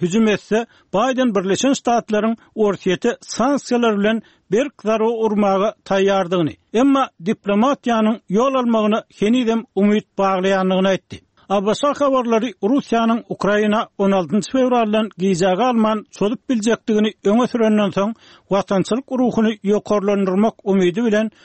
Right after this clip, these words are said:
Ukrainanyň prezidenti Volodymyr Zelenski on altynjy fevralda resmi agzybirlik gününi bellemek baradaky karara gol çekdi. Döwlet Dumasy, Rus parlamentiniň aşaky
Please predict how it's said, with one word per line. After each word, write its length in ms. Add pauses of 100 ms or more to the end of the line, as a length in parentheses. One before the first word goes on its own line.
(160)
Ukrainanyň 600
prezidenti 760
Volodymyr 460
Zelenski 680 (320)
on 120
altynjy 480
fevralda 640
resmi 460 (280)
agzybirlik 680
gününi 320 (120)
bellemek 520
baradaky 640 (100)
karara 480 (160)
gol 160
çekdi. 400 (520)
Döwlet 460
Dumasy, 440 (140)
Rus 280
parlamentiniň 840
aşaky 440